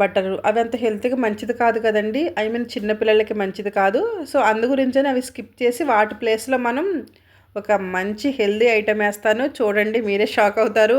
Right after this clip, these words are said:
But ఇలా కూడా చేయొచ్చు అన్న విషయం నాకు మా ఫ్రెండ్ వాళ్ళ ఇంట్లో తిన్నప్పుడు తెలిసిందండి. But నేను మాత్రం ఫుల్ ఎంజాయ్ చేశాను. But పిల్లలు మాత్రం చాలా ఇష్టపడతారు. So, ఈ విధంగా ఫ్రై అయిన తర్వాత మనం దీని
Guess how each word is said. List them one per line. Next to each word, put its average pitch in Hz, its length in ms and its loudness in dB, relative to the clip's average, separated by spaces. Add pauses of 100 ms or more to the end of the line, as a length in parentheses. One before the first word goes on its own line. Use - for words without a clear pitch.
But 226 200 0
ఇలా 175 160 0 (140)
కూడా 269 160 4 (120)
చేయొచ్చు 233 420 2
అన్న 226 220 0
విషయం 240 320 -4
నాకు 226 260 -2 (560)
మా 220 120 6 (100)
ఫ్రెండ్ 240 280 2
వాళ్ళ 277 160 4
ఇంట్లో 269 180 2 (100)
తిన్నప్పుడు 226 440 -2
తెలిసిందండి. 220 600 -2 (240)
But 214 140 4 (180)
నేను 208 220 -2
మాత్రం 233 420 0
ఫుల్ 214 180 0
ఎంజాయ్ 208 400 4
చేశాను. 220 400 2 (120)
But 214 200 -2
పిల్లలు 196 240 0 (100)
మాత్రం 214 220 -2 (100)
చాలా 196 320 2
ఇష్టపడతారు. 208 600 0 (500)
So, - 100 0 (100)
ఈ 302 100 2
విధంగా 349 360 0
ఫ్రై 269 220 6
అయిన 294 140 2 (100)
తర్వాత 202 300 4 (140)
మనం 254 200 0 (960)
దీని 269 240 2